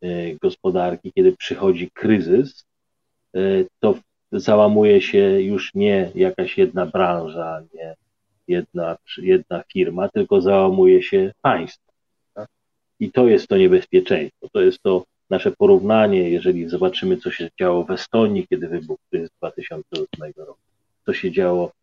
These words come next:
w Grecji, gdzie udział państwa był bardzo duży w gospodarce, e, no to zobaczymy, ja-, jakie są tego konsekwencje. No, bogatszy kraj, jakim była Grecja przed dwa tysiące ósmym od Estonii, praktycznie te-,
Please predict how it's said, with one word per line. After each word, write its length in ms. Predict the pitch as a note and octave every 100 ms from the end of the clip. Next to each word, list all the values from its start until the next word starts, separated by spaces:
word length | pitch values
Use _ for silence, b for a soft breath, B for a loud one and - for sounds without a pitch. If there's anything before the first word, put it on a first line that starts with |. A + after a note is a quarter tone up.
| -
w 100 | E2+
Grecji, 560 | G2+ A#2 B2 - - -
gdzie 140 | - E2+
udział 320 | F2 F2 E2+
państwa 440 | - D#2 - -
był 180 | D#2+ D#2+
bardzo 340 | E2+ E2 -
duży 540 | F2+ G#2+ G2 D#2+ D2+ - _ _ _
w 80 | -
gospodarce, 760 | - - F3 D#3 D#3+ _ F3+ - _ _ _ _ _ _ _ -
e, 420 | G2+ G2+ G#2 G2+ -
no 120 | A#2+
to 140 | C3+
zobaczymy, 800 | A#2+ B2 B2 - A#2+ A#2 A2+ G2+ -
ja-, 280 | B2+ A#2 - - B2 -
jakie 300 | A#2+ A2 -
są 160 | - G#2+
tego 200 | G#2+ G2+
konsekwencje. 720 | G#2+ G2+ - - C3 G#2+ - _ _ _ _ _ -
No, 180 | F#2+ F2
bogatszy 540 | G#2+ F#2+ A#2 - - -
kraj, 260 | - F2+
jakim 300 | F2 - F2+
była 200 | E2+ E2+
Grecja 440 | E2 F#2 D2 - D#2
przed 160 | - D#3
dwa 220 | - F3
tysiące 480 | - - E3 - -
ósmym 260 | - -
od 120 | F3+ F3
Estonii, 580 | - - E3 E3+ - - _ -
praktycznie 680 | - _ F#2 - G2+ G2 F#2 _ _ _ _
te-, 160 | - F#2